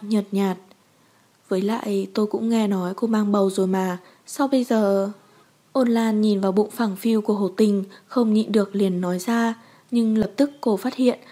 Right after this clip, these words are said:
tâm trạng đau buồn của Hồ Tình, Ôn Lan đành vội câm nín. "Ôn Lan,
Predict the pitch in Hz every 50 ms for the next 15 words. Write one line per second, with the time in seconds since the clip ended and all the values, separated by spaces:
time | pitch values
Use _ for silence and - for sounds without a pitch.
0 | - - _ - 277 247 226 - - 254 240 - 214 214 208 202 196 208 196 190
1 | 180 175 175 - 185 190 196 175 180 - 208 202 196 190 180 180 - - - -
2 | _ _ - 254 226 220 220 220 214 208 202 202 202 202 190 175 175 185 185 -
3 | - 208 196 190 190 185 180 180 196 240 294 - _ _ _ _ _ _ _ _
4 | _ _ _ _ _ _ - 226 214 202 208 208 208 208 208 208